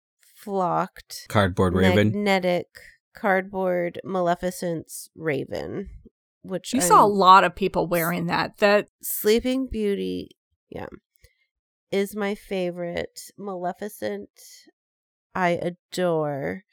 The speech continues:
Speaker 1: So I was very excited to get that, and I am gonna find space for that in my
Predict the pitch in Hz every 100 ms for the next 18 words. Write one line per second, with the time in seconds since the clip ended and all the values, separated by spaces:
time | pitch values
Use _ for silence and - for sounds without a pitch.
0 | _ _ - 175 175 170 160 160 156 143
1 | 147 - - 151 143 71 - - 180 160
2 | 156 160 170 160 170 - 71 117 196 -
3 | - 180 - - - - 185 64 64 202